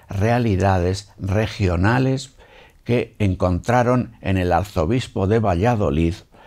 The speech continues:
un gran impulso y un aliento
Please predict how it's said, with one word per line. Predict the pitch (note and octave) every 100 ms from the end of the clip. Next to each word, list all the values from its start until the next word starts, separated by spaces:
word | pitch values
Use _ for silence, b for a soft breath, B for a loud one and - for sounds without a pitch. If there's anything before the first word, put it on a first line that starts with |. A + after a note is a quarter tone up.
| B B B
un | - G#2 G2+ G#2 -
gran | - G2 G#2+ A#2+ - -
impulso | G#2 F#2 - D3 C#3 - C#3+ - B B -
y | F2+ B2+
un | C#3
aliento | B2 G#2 G2+ G2+ G2 D2+ A1+